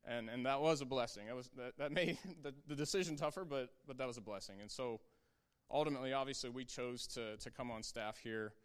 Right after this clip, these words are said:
Um, when I said, you know, "Yeah, Jeff, I'm, I'm ready to go," he said, "Well,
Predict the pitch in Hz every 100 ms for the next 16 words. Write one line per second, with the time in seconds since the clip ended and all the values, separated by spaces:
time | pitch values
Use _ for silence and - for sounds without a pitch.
0 | _ _ _ _ - 101 101 101 113 -
1 | 120 123 113 - 131 123 117 117 117 107
2 | 104 123 113 127 127 123 110 117 117 123
3 | 113 107 127 117 117 120 117